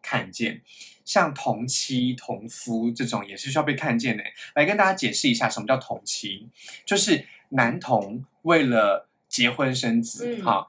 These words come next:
Speaker 1: 他可能会，呃，结婚，哈，就是跟异性结婚，
Speaker 2: 对。
Speaker 1: 然后就生了一个孩子。那这，当然这个，这个结婚的对象就是同妻，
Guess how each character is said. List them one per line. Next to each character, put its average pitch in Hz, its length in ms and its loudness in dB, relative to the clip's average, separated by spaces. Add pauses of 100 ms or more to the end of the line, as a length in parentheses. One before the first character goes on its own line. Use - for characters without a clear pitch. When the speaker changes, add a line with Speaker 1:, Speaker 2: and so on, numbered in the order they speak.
(120)
Speaker 1:
他 139 140 2
可 127 180 -6
能 101 160 -6
会， - 360 0 (640)
呃， 104 280 2
结 113 200 0
婚， 120 320 4
哈， 101 200 2
就 120 120 -4
是 131 80 0
跟 151 160 0
异 202 80 2
性 135 220 2
结 - 180 -4
婚， 104 220 0
Speaker 2:
对。 208 220 -2
Speaker 1:
然 104 100 0
后 131 160 6
就 123 140 0
生 120 220 2
了 110 80 0
一 101 40 -6
个 - 60 -14
孩 98 180 -4
子。 104 260 -10 (280)
那 165 100 2
这， 160 220 6 (180)
当 185 160 6
然 170 100 2
这 160 120 0
个， 127 160 2
这 - 160 -2
个 135 80 4
结 120 160 0
婚 135 100 0
的 123 80 2
对 120 180 2
象 104 240 0
就 110 120 -12
是 - 160 -6
同 - 400 -8
妻， 110 520 -2